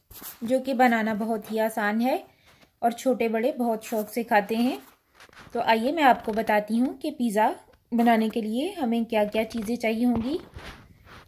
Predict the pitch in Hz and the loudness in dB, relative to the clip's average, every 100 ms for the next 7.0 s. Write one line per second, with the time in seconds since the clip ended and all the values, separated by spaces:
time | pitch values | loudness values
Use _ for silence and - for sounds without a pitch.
0 | - 247 - 269 254 247 233 220 226 220 | -12 -6 0 2 4 4 4 2 2 2
1 | 208 220 247 381 - - - - _ - | 2 0 0 -2 -8 -20 -20 -20 _ -20
2 | - _ _ _ _ - - _ _ _ | -20 _ _ _ _ -20 -20 _ _ _
3 | _ _ _ 233 240 262 254 220 220 208 | _ _ _ 0 2 4 2 2 2 6
4 | 247 294 294 302 311 339 392 - _ - | 6 6 2 4 4 4 -2 -10 _ -20
5 | - - - _ - 262 262 254 226 233 | -20 -20 -20 _ -4 -2 0 0 4 2
6 | 233 240 220 226 - - - 240 226 | 2 0 0 0 -4 -10 -4 0 0